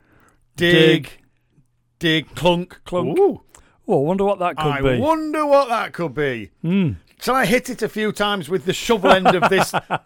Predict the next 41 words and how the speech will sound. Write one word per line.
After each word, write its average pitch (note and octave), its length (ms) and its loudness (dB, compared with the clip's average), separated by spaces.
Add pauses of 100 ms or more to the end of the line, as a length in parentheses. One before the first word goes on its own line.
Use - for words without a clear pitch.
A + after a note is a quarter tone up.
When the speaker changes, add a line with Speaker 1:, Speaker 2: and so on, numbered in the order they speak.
(120)
Speaker 1:
No. B3 520 0 (340)
Speaker 2:
No. E3+ 400 -6
Speaker 1:
Wow. F3+ 1040 -6
Speaker 2:
Better F3 260 0
be F3+ 160 0
a E3+ 60 -2
bit F3 180 -4
more F3 200 2
careful C3+ 440 -2
than A#2+ 200 -8
that. D#3 380 -8
Speaker 1:
Wow. D#3 580 -10
Speaker 2:
Now, C#3+ 300 2
as F#3 240 2
they G#3+ 340 4 (300)
d-, - 100 -10
clearly F3+ 640 2
dug D3+ 280 -2
around D3 480 0
it B2 120 -6
Speaker 1:
Yes. B2+ 640 -4
Speaker 2:
and C3 220 -4
left D#3 320 -4
it D3+ 120 -8
all C#3+ 240 -4
exposed C3+ 920 -4
Speaker 1:
Yes. A#2 480 -6
Speaker 2:
for C#3 80 -4
the B2+ 120 -6
bomb D3+ 320 -4
disposal D#3 600 -2
Speaker 1:
Which C3+ 60 -2
you D3 60 -6
can E3 80 -6
Speaker 2:
experts C3+ 200 -4
Speaker 1:
see G3 160 0
Speaker 2:
to D#3+ 100 -6
come - 160 -6
Speaker 1:
in G3+ 160 -2
Speaker 2:
in. A3+ 100 -6
Speaker 1:
yon C#3+ 500 -6